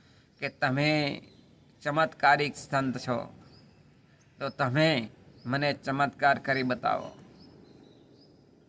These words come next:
ત્યારે આ ગોસ્વામી તુલસીદાસ કહે છે કે, "હું ચમત્કાર કરતો નથી,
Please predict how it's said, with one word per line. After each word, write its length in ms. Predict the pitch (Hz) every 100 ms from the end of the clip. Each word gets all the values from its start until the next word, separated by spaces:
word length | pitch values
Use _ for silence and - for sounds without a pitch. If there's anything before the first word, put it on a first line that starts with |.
| _ _ - -
ત્યારે 480 | 156 165 170 131 113 - - - - - -
આ 100 | 143
ગોસ્વામી 580 | 127 151 151 156 151 151
તુલસીદાસ 640 | 110 131 139 143 139 135
કહે 240 | - 127 135
છે 280 | 143 139 - - - - - - - - - - _ _ _ _ _ _ _ _
કે, 400 | - 175 170 123 - - - - _ _ _ 123
"હું 280 | 123 151 170
ચમત્કાર 680 | 156 151 151 - 143 139 139 135 - - - - _
કરતો 400 | - 143 - 143
નથી, 360 | 127 123 120